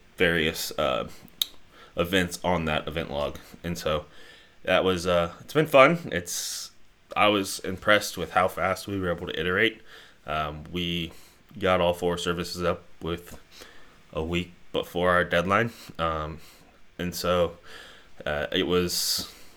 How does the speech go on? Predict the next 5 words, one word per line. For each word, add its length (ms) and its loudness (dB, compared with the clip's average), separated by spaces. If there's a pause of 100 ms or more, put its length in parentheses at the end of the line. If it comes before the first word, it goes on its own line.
(100)
yeah, 200 -8 (560)
all 220 4
out. 320 6 (600)
Um, 380 -12 (220)
and 260 -8